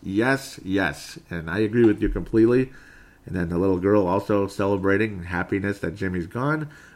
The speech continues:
Brandon Dembowski, I believe he's from South Dakota, says, "Good riddance.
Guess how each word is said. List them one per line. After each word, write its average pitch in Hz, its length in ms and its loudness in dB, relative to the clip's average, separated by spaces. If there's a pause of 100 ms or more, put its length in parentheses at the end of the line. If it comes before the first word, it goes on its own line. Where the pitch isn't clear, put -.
Brandon 151 520 2 (240)
Dembowski, 95 560 -2
I 98 60 0
believe 143 240 4
he's 170 140 -4
from 92 120 -4
South 117 220 -4
Dakota, 117 400 -2
says, 82 240 -6
"Good 127 340 0
riddance. 101 500 0